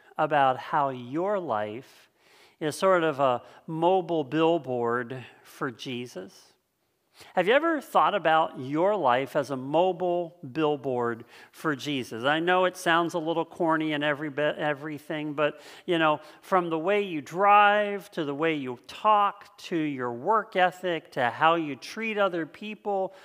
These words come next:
how you treat your family, every aspect of your life, everything you say and do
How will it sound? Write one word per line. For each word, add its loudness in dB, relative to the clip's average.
how 4
you -4
treat -10
your -12
family, -2
every 4
aspect 0
of 4
your -2
life, 2
everything 0
you -8
say -2
and 0
do -2